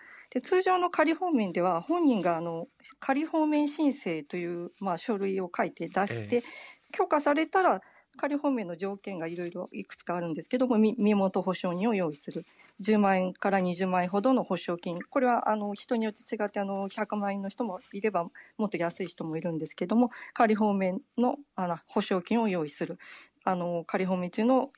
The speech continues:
Speaker 1: 住む場所、住居などを用意することができれば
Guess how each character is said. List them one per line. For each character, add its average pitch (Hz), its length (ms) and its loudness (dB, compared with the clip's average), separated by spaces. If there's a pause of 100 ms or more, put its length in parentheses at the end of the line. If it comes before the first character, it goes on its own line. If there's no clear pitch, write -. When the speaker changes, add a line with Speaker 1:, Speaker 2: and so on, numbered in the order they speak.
Speaker 1:
住 196 300 -2
む 151 80 -4
場 160 140 -8
所、 170 180 -4
住 180 240 2
居 160 140 -2
な 165 160 2
ど 240 100 2
を 226 80 4
用 196 180 4
意 160 60 -2
す - 140 -6
る 170 80 -8
こ 190 180 -6
と 277 120 0
が 262 160 0 (340)
で 285 100 2
き 294 100 -2
れ 285 120 2
ば 302 220 4